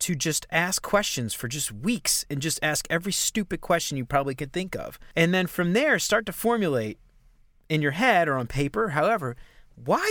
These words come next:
is it like this? Is there a reason that we do it this way? Like, to your point about the regulations and the process and the government stuff, maybe there's a reason we don't.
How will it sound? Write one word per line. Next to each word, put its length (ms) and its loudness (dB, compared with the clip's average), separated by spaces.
is 120 0
it 80 -8
like 300 0
this? 200 -4
Is 80 -4
there 140 0
a 20 -2
reason 460 -2
that 120 0
we 140 -2
do 220 -2
it 100 -8
this 220 -6
way? 320 -6
Like, 180 -6
to 80 -8
your 80 -4
point 260 -4
about 200 0
the 80 -8
regulations 720 -4
and 120 -6
the 60 -8
process 560 -4
and 80 -8
the 60 -8
government 400 -4
stuff, 240 -2
maybe 180 0
there's 180 -2
a 60 -4
reason 380 -2
we 80 -2
don't. 320 -4